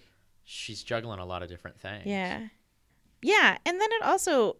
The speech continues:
Speaker 2: there's, like, a through line in all of the stories, which is very, um, it's not the, like, main storyline in any of them, but in, um, in the first book, we learn that Michael is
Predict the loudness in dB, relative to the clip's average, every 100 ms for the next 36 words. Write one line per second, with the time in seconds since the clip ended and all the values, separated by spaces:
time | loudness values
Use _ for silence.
0 | -2 0 0 0 -2 -2 0 2 4 4
1 | 4 2 2 0 -2 -4 0 2 2 0
2 | -4 -4 -2 2 4 4 2 -2 -8 -20
3 | -20 _ -2 0 2 0 -4 -8 -10 -2
4 | 0 0 0 0 0 0 2 2 2 2
5 | 0 -4 -2 2 2 2 -2 -4 -6 -10
6 | -6 0 2 2 0 -4 -6 -10 -8 -10
7 | -12 -16 -20 -20 -18 -6 2 4 4 0
8 | -6 -6 -8 _ -2 0 -2 -2 -2 0
9 | 0 0 -2 -2 -2 0 -2 -2 -2 -2
10 | -2 -2 -2 -2 -4 -4 -2 -2 -4 -10